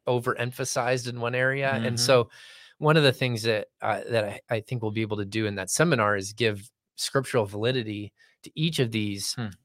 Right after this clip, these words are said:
Speaker 1: uh, motifs of atonement, and to be able to give people the invitation to say, "Yes, uh, I can see the validity of each of these, even if I decide this one over, is overarching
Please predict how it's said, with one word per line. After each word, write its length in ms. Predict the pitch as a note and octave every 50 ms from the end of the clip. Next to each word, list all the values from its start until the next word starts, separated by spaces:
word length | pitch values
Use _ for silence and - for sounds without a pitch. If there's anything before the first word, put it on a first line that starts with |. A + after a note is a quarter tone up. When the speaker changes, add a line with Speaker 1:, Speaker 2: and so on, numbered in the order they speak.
| _ _
Speaker 1:
uh, 160 | C3 A2+ G#2 -
motifs 460 | B2+ A#2 G#2+ - - - A2+ G#2 - -
of 100 | G2 -
atonement, 600 | - - - D#3 D#3 C#3+ A2+ G#2 G2+ G2+ G2+ - _ _ - - - - - - _ _ _ _ _ -
and 560 | D#3 E3 E3+ E3 C#3 A#2+ A#2 A2 A2 A2 - _ _ _ _
to 100 | - B2+ A#2
be 140 | A#2 A#2+
able 160 | B2 A#2 A2+ A2
to 60 | A2
give 320 | G#2 G2 A#2+ A#2 A2 - -
people 500 | - A#2+ A2 - A2+ G#2+ G#2 G2 F#2+ - - - _ _ _ _ _
the 260 | C3 B2 A#2+ A#2 - - F#3+
invitation 760 | G#3+ A3 F#3+ D#3 - - - - D3+ D3+ C#3+ - - B2+ A2
to 120 | - A#2 A2+
say, 440 | - - A#2+ A2 G#2+ A2 G#2 G2+ -
"Yes, 720 | C3+ A#2+ B2 B2+ B2 G#2 F#2 G#2 G#2 - - - - - -
uh, 180 | A#2 A2 G2+ - -
I 100 | A#2 A#2+
can 180 | - - A#2+
see 400 | G#2+ - - - - - D#3 D#3
the 120 | C#3+ B2+ A2+
validity 440 | G2+ A2+ A#2 A#2+ A#2 A#2 G#2+ A2+ G#2+
of 100 | G2+ G#2
each 200 | A2 A2+ - -
of 100 | A2+ G#2+
these, 340 | G#2+ G#2+ G#2 G#2 G2+ G2+ - -
even 360 | - F3+ E3+ E3 D3+ D3 C#3
if 140 | C3 - -
I 80 | A2 A2+
decide 760 | A2 G2+ G#2+ G2+ - - - G#2+ G2+ G2 G2+ G2 G2 F#2+ F#2 - _ _ _ _ _ _ _
this 420 | - G2+ A2+ C3+ C3 - - - -
one 680 | B2 A2+ B2 B2+ C3+ C3 B2 A2 G#2 G#2+ G2+ G2 G2+ - -
over, 420 | A#2+ A2 G#2+ G#2 G#2 G#2 G2 - -
is 180 | B2+ G#2+ G#2 - -
overarching 840 | B2 A#2+ A#2 G#2+ A#2 G#2+ G2+ G2+ G#2 - - - G2 F#2 F2+ F2+